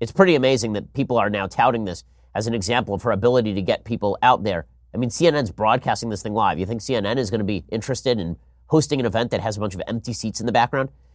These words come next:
In any case, she was asked a bunch of questions about policy, and she proved just how radical she is. So she was specifically asked about private health care insurance. So she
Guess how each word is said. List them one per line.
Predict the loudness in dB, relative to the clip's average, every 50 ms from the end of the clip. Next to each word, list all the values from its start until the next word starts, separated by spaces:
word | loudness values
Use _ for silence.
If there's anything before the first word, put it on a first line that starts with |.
| _ _ 2
In | 6 6
any | 6 6
case, | 4 0 -2 -4 -6 -10 _ _ _ _ _ _ _
she | 0 2
was | 4 6
asked | 6 6 6 4
a | 0
bunch | -2 -2 -2 -4
of | -4
questions | -2 0 0 0 -2 -4 -6 -2 2
about | 2 2 4
policy, | 4 2 2 2 0 -2 -4 -6 -8 -10 _ _ _
and | -6 -2
she | 0 0
proved | 2 6 6 6 6 6 4
just | 2 0 2
how | 2 2 6
radical | 6 6 6 4 4 0 -2
she | -2 -2 -4 -4
is. | -4 -4
So | -4 -6
she | -2 0 2
was | 2 2 2
specifically | 0 -2 0 2 2 2 2 0 0 0 0
asked | 0 0 -2 -2 -4 -8 _ _ _ _ _ _
about | 2 4 6 4 6
private | 6 6 6 6 4 2
health | 0 -2 -2 -2
care | -2 -2 -2 0
insurance. | -2 -4 -6 -6 -6 -6 -6 -6 -6 -6
So | -4 -4
she | -4 -2 -2 -2 0 0 -2 -4